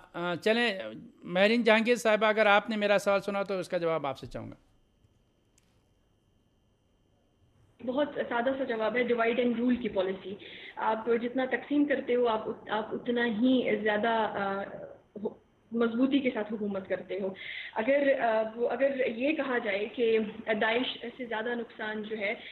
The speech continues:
Speaker 2: آ، وہ شیعہ، آ، مسلمانوں کو ہو رہا ہے، تو اس سے شیعہ جو مسلمان ہیں، ان کی طرف سے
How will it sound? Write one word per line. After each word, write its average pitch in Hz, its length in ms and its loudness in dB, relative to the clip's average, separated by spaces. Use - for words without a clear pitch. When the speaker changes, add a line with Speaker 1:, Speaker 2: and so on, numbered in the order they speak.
Speaker 2:
آ، - 40 0
وہ 233 220 2
شیعہ، 240 320 2
آ، 247 300 -4
مسلمانوں 233 540 -2
کو 240 260 0
ہو 220 140 6
رہا 214 240 0
ہے، 208 140 -2
تو 233 440 4
اس 262 120 -4
سے 277 180 2
شیعہ 277 540 0
جو 247 80 -2
مسلمان 226 520 -6
ہیں، 233 80 -8
ان 285 180 4
کی 311 140 4
طرف 214 240 0
سے 247 180 -2